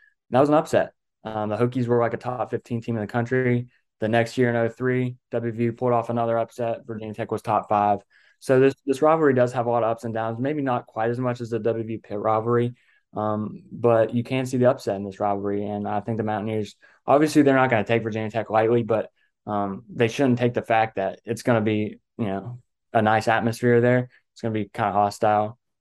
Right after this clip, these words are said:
Um, they can't take that for granted, um, you know, and I think they wanna keep the trophy in house. I mean, saw the bookstore yesterday. They're selling shirts that say Black Diamond Trophy Champions two thousand three. So, I mean, if they're selling those, I think you want a more recent one than that.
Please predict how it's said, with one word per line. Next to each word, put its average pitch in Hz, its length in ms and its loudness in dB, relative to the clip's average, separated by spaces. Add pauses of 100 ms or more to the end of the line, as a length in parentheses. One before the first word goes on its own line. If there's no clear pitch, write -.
(120)
Um, 98 180 -6
they 101 120 -4
can't 113 220 0
take 110 200 -2
that 107 180 2
for 104 80 -2
granted, 110 500 -4
um, 98 440 -4
you 104 80 -6
know, 117 240 -10 (160)
and 104 320 -2 (160)
I 107 60 0
think 110 180 -2
they 110 80 4
wanna 110 160 2
keep - 180 -8
the 101 60 -6
trophy 107 280 0
in 101 80 -2
house. 104 280 0
I 107 40 -2
mean, 104 220 -2 (280)
saw 113 180 4
the 113 100 0
bookstore 113 420 2
yesterday. 107 380 0
They're 110 140 0
selling 113 300 -4
shirts - 280 -6
that 117 80 -6
say 113 160 -4
Black 113 320 0
Diamond 113 380 -2 (420)
Trophy 113 300 -4
Champions 110 460 -2
two 120 160 -4
thousand 104 400 0
three. 101 340 -2 (480)
So, 113 220 0
I 113 120 2
mean, 113 180 -2
if 110 100 -4
they're 123 120 2
selling 127 360 0
those, 120 400 0
I 110 80 -6
think 113 240 -8
you 113 100 -4
want 110 220 0
a - 20 -4
more 104 200 -2
recent 101 300 -6
one 95 200 -6
than 87 100 -6
that. 85 240 -8